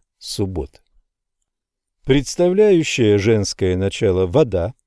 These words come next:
духовно оплодотворенная огнем Святого Духа, представляющим мужское начало,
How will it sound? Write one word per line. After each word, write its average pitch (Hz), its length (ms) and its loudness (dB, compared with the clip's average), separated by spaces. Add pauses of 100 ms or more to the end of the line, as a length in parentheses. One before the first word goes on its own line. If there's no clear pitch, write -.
(100)
духовно 107 800 0
оплодотворенная 101 1080 0
огнем 101 600 -2 (100)
Святого 143 640 0
Духа, 135 360 -6 (320)
представляющим 107 920 0
мужское 90 600 -4
начало, 120 480 -4